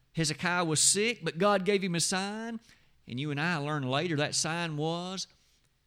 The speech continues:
the day was lengthened by some forty minutes. Ten degrees and the sundial went backward.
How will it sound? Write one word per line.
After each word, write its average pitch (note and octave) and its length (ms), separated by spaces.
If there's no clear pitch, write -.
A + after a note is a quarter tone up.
the B2 100
day C#3+ 260
was B2 180
lengthened C3 560
by A#2 120
some A2 260
forty A2+ 280
minutes. A#2 680
Ten F3 240
degrees D#3+ 580
and C3 100
the C3 60
sundial B2+ 640
went A#2 240
backward. A#2 720